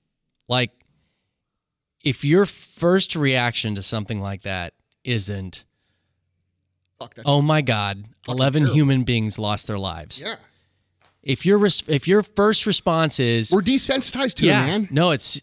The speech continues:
Speaker 1: it's crazy. If your, if your first response is not, "Eleven human beings lost their lives," y-, your, your, your identity politically has eclipsed your identity as a human being. You know?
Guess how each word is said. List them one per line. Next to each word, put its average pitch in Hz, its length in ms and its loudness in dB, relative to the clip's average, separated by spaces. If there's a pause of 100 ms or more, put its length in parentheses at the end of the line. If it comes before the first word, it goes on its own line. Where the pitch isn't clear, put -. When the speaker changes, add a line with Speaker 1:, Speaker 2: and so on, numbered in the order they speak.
Speaker 1:
it's 139 180 -2
crazy. 160 480 0
If - 180 -6
your, 220 200 4
if 180 280 -2
your 208 160 4
first 220 400 2
response 156 420 0
is 113 100 -6
not, 120 300 0
"Eleven 135 320 0
human 131 300 0
beings 107 280 -4
lost 101 240 -4
their 90 120 -8
lives," 82 360 -10 (840)
y-, 139 160 -18 (220)
your, 180 400 2
your, 185 540 2 (580)
your 170 240 4
identity 165 560 0
politically 165 640 0
has 135 180 0
eclipsed 127 420 -2
your 117 100 0
identity 104 460 0
as 90 100 -6
a 92 60 -10
human 87 300 -8
being. 80 260 -10 (920)
You 110 120 -2
know? 110 220 -2